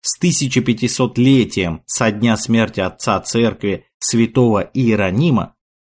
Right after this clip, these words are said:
папа посвятил теологам. Он указал на необходимость согласовывать в интересах веры традицию и достижения современной науки. Папа Бенедикт пятнадцатый был большим почитателем итальянского языка,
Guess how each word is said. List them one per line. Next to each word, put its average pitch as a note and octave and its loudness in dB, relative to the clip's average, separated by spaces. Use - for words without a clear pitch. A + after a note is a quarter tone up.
папа G#3 0
посвятил C#3+ 0
теологам. C3+ 0
Он D#3+ 2
указал B2 0
на A2 0
необходимость G#2 -2
согласовывать A2+ 0
в F#2+ -4
интересах G2+ -4
веры B2+ 0
традицию G2+ -2
и F3 -2
достижения B2 0
современной F#2 -2
науки. C3+ -2
Папа F3+ 0
Бенедикт D#3+ 0
пятнадцатый F3 -2
был D3 2
большим C3 0
почитателем B2 -2
итальянского F#2+ -2
языка, A#2 -2